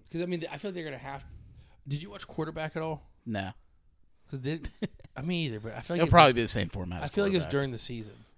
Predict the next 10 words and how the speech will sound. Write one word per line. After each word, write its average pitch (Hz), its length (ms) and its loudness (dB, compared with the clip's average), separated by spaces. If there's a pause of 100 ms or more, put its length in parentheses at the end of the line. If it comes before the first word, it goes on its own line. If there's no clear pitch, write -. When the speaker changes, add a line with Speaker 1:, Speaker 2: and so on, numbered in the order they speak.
Speaker 2:
Okay. 95 340 -2 (920)
Yeah, 147 160 -2
maybe, 160 280 0
I 175 40 -2
mean, 165 200 -8
maybe 147 240 -2
they're 165 80 0
filming 131 360 -2
it 104 80 2
now. 107 400 4